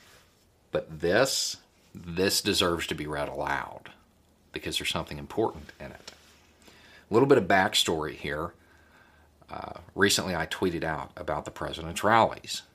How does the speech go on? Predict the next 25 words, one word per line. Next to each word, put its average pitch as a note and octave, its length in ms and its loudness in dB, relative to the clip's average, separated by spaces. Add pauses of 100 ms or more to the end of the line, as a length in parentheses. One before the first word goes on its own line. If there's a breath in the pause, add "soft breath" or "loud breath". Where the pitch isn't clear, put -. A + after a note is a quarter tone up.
(240)
and C2+ 200 -16
how - 120 -14
there C2+ 140 -14
was D2 140 -8
hypothermia E2+ 760 -2
in D2+ 80 -8
Omaha E2+ 600 2
and C#2 160 -14
the - 20 -14
people - 260 -8
passing F2 380 -2
out F#2+ 240 0
in E2 80 -10
Tampa E2+ 680 -2
and D#2 240 -10
the D#2+ 40 -8
people E2+ 240 -4
getting D#2+ 280 -4
sick - 500 -2 (640 soft breath)
everywhere. E2 540 -2 (1500 soft breath)
And B2 180 4
I G2 200 6
criticized D#2+ 880 2 (220)
that C3 200 -8
action. - 380 -14